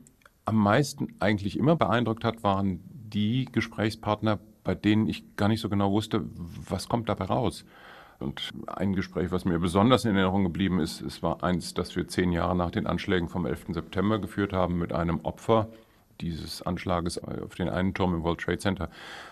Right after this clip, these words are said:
der furchtbarste Verbrennungen erlitten hat, trotzdem lebend rausgekommen ist und der jahrelang, also erst monatelang im Koma und dann jahrelang in ärztlicher Behandlung war, um wieder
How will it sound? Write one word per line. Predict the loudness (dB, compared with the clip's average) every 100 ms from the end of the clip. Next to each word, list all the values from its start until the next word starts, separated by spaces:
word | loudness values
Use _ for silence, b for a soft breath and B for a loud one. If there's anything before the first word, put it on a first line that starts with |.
| B
der | 0 2 4 2 0 -6
furchtbarste | -10 2 2 4 0 0 -2
Verbrennungen | -2 -2 2 4 4 2
erlitten | 2 2 0 0
hat, | 0 0
trotzdem | -2 -4 0 0
lebend | 2 2 0 2
rausgekommen | 2 2 -4 -6 -2 0 0
ist | 0 -4 -8 B B B B -8
und | -4 0
der | 2
jahrelang, | 4 4 4 4 4 2 -2 -6
also | -8
erst | -4 -4 0
monatelang | 2 2 2 2 2
im | 0
Koma | 0 2 4 6 6
und | 4 0
dann | -2 0
jahrelang | 2 2 2 0 0
in |
ärztlicher | -2 -4 -4 -4
Behandlung | 0 2 2 2 2
war, | 0
um | 0 0
wieder | 2 0